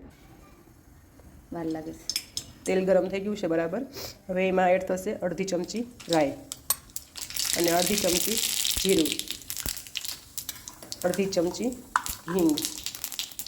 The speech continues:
Speaker 2: આ હિંગ નાખી અડધી ચમચી, અને અડધી ચમચી હળદર પાવડર. હમ. અને હવે એમાં નાખવાના આવશે આ આગળ જે કાંદા, સફેદ કાંદા છે ને, એ સફેદ કાંદાનો ભાગ એકદમ ઝીણો સમારેલો છે,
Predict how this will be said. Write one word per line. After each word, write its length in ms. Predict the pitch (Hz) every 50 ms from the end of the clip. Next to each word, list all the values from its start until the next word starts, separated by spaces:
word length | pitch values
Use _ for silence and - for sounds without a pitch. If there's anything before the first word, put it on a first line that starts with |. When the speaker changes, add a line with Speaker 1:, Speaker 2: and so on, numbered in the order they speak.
| - - - - - - - -
Speaker 2:
આ 40 | 175
હિંગ 240 | 175 180 170 160
નાખી 220 | 151 143 147 - 147
અડધી 180 | 147 135 156
ચમચી, 320 | 151 - 147 151 151 151 156 - - - - - - -
અને 120 | 160 170 165
અડધી 240 | 165 175 175 202 208
ચમચી 420 | 208 175 165 165 - - 214 254 - - - - - -
હળદર 200 | 190 190 160 175
પાવડર. 340 | - - - 147 147 147 143 - - - - - - - - - - - - - - - - - - - - - - - - - - - - 208
હમ. 200 | 190 160 160 139 131 - - - - - - - - - -
અને 140 | 180 170 180
હવે 220 | 180 190 180 190
એમાં 200 | 185 185 185 180
નાખવાના 360 | 180 180 175 180 - 190 175 175
આવશે 360 | 175 175 175 - - 196 208
આ 180 | 202 185 170
આગળ 280 | 160 165 180 175 170 170
જે 300 | 170 170 175 160 175 180
કાંદા, 280 | 165 - 165 165 170 185
સફેદ 280 | 185 202 202 - 208 -
કાંદા 240 | 202 202 214 226
છે 100 | 233 269
ને, 100 | 247 196
એ 240 | 185 - - 180 185
સફેદ 280 | 185 196 190 - 190 160
કાંદાનો 260 | 180 175 175 175 175
ભાગ 220 | 170 180 175 165
એકદમ 240 | 165 180 185 190 196
ઝીણો 220 | 190 190 226 240 226
સમારેલો 420 | - 208 185 185 180 170 170 170
છે, 140 | 170 233